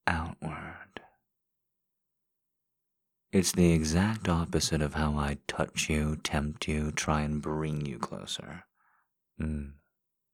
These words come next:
<laughs> No, what I like to do is work my way in from the extremities. Fingers interlinking, maybe just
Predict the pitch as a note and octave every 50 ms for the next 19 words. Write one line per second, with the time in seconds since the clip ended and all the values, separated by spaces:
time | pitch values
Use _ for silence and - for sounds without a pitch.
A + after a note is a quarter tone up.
0 | - - - - - - _ _ _ - - - - - - - - - - -
1 | - - - - - - _ _ _ _ _ _ _ _ _ _ _ _ _ _
2 | _ _ _ _ _ - - - F2+ F#2 F#2 F#2 F#2 F#2 F2+ F2+ F#2 F#2 F2+ F2+
3 | - _ - - - _ _ _ _ _ _ _ _ _ _ _ _ _ - G2+
4 | F#2+ F2+ F#2+ A2 B2 A#2 F#2+ E2+ D#2+ D#2+ D#2+ - - D2 E2+ E2 D#2 D#2 D2+ D2
5 | D2 D2+ D2+ D#2 D#2+ E2 G2 - _ _ _ _ _ _ _ _ _ - F#2+ F2+
6 | D#2+ D#2+ E2 E2 E2+ F2 E2+ - F2 F2 E2 E2 D#2+ D#2+ E2 D#2+ D#2+ E2 D#2 -
7 | _ - G2 F#2+ F2+ E2+ E2 D#2+ D#2 D#2 D2+ - D2+ D#2 D#2 D2 D2 C#2+ C2+ -
8 | - - - C#2+ C#2 C2+ C#2 C2 C2+ C2+ C2+ C2 - - - - - - - _
9 | _ _ _ _ _ _ _ _ _ _ _ _ _ _ _ _ _ _ _ _
10 | _ _ _ _ - - - - F2+ D#2+ D#2 D#2 D2+ D2 D2 C#2+ D#2 D2 D2+ D2+
11 | D2+ D2+ D2 C#2+ C#2+ C#2+ - D2 D2 D2 D2 D2 D2+ D#2 D#2+ - - D#2 D2 D2
12 | C#2+ D2 D2+ - - E2 D#2+ - - - -